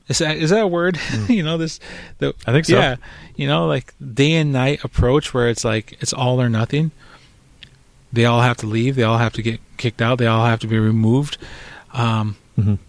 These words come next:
Speaker 1: it doesn't work. I wouldn't, I don't think that's gonna really create healing communities. And it also, just to put it out there, and folks might find this upsetting, but it also doesn't speak to the fact that toxic masculinity is not necessarily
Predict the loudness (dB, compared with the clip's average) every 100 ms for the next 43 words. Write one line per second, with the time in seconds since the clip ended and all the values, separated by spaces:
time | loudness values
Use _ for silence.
0 | _ -2 0 2 2 2 0 -6 -20 -20
1 | _ -2 0 0 0 2 2 2 0 0
2 | -2 -2 -2 2 2 2 0 -2 -2 -2
3 | 0 2 0 0 2 2 2 -2 -4 -10
4 | _ _ -20 -20 -20 -20 -6 2 2 2
5 | 2 2 2 0 0 -4 -12 -18 -12 -2
6 | -2 -2 0 2 4 2 2 2 0 0
7 | -2 -2 -4 -6 -4 -2 0 -2 -4 0
8 | 0 0 0 0 -2 -6 -20 -20 -16 -4
9 | -2 2 2 2 2 4 2 0 0 -2
10 | -4 -4 -2 0 -2 -6 -14 -8 -4 0
11 | 0 0 -2 -2 -2 -2 0 0 0 0
12 | 0 0 0 -2